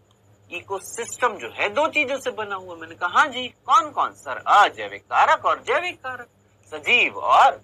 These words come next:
निर्जीव।" निर्जीव, यही तो बोला ना, अजैविक कारक या अजैविक घटक बोल दीजिए, निर्जीवों से। "हाँ जी।"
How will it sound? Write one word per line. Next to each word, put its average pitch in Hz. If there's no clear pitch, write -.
निर्जीव।" 277
निर्जीव, 240
यही 151
तो 254
बोला 240
ना, 381
अजैविक 110
कारक -
या 135
अजैविक 139
घटक -
बोल 220
दीजिए, 196
निर्जीवों 139
से। -
"हाँ 185
जी।" 208